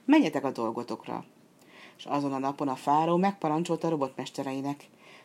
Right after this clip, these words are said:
„Ne adjatok többé pojvát a népnek a téglavetéshez, hanem menjenek el, és szedjenek pojvát maguk. De a tégla számát, amennyit meg kell csinálniuk, ne szállítsátok le,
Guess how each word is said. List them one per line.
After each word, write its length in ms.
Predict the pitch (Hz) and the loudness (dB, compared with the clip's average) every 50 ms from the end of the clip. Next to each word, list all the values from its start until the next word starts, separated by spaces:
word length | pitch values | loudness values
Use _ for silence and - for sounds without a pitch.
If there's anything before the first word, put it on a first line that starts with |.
| _ - | _ -4
„Ne 160 | - 143 165 | 0 4 4
adjatok 440 | 208 208 180 151 147 143 - 139 139 | 4 4 4 2 0 0 -2 -4 -4
többé 300 | - - 147 143 151 147 | -2 -2 0 2 2 2
pojvát 460 | 147 147 147 151 151 151 151 151 147 | 2 2 2 2 4 4 2 2 2
a 60 | 139 139 | 0 0
népnek 380 | 147 147 160 165 - 151 143 | 0 0 0 0 -2 -4 -4
a 80 | - 139 | -4 -4
téglavetéshez, 800 | - 160 147 147 151 147 151 147 170 151 165 - - 170 175 - | -2 0 0 2 2 2 2 0 0 -2 -2 0 -2 -2 -2 -2
hanem 300 | - - 180 180 170 180 | -2 -2 0 2 2 2
menjenek 500 | 190 220 226 208 170 147 151 165 170 - | 2 2 2 2 2 2 2 0 0 2
el, 280 | 175 160 139 131 139 139 - - - - - - | 2 2 4 2 2 -2 -8 -14 -20 -20 -10 -4
és 120 | - 247 | -4 -4
szedjenek 500 | 247 - - 294 233 175 165 160 156 156 | 0 4 6 6 6 6 4 4 2 2
pojvát 420 | - - 165 160 156 156 156 156 - | 2 2 4 6 8 8 6 6 2
maguk. 420 | 156 151 135 127 127 123 - - - - - - - - - - | -2 0 0 0 -2 -4 -6 -12 -20 -20 -20 -20 -20 -20 -10 -4
De 100 | 147 139 | -2 -2
a 100 | 135 139 | -2 0
tégla 320 | - 139 139 139 143 147 | 2 2 2 4 4 2
számát, 600 | 147 - - 151 143 143 147 156 160 180 185 180 - | 2 2 4 4 6 6 4 4 2 2 0 0 -2
amennyit 440 | - 143 151 147 143 139 123 - - | -4 -2 -2 0 -2 -2 -4 -4 -2
meg 180 | 139 147 147 | -2 -2 0
kell 200 | - - 196 190 | 4 4 4 4
csinálniuk, 720 | 190 - 190 180 180 180 180 180 185 185 185 185 185 - | 4 2 2 4 6 6 6 6 4 2 2 0 0 0
ne 140 | - 160 226 | 0 0 0
szállítsátok 880 | 226 - 170 151 143 143 147 143 143 - - 147 147 147 147 147 - - | 2 4 6 6 6 6 4 2 0 4 6 6 6 6 2 -2 0 2
le, 220 | 170 170 175 175 | 4 4 4 2